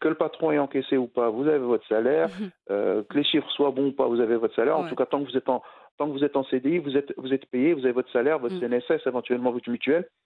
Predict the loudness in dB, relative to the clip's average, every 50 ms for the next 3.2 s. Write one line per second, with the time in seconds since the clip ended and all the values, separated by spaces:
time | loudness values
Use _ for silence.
0 | _ _ _ -6 -4 -2 0 -2 -2 -2 -2 -4 -4 -4 -6 -10 -10 _ _ _
1 | _ _ _ -10 -6 -4 -2 0 0 0 0 0 -2 -2 -2 -2 -4 -6 -2 0
2 | 2 2 2 2 0 0 0 0 0 0 0 0 0 -2 0 0 -2 -2 0 0
3 | 0 0 0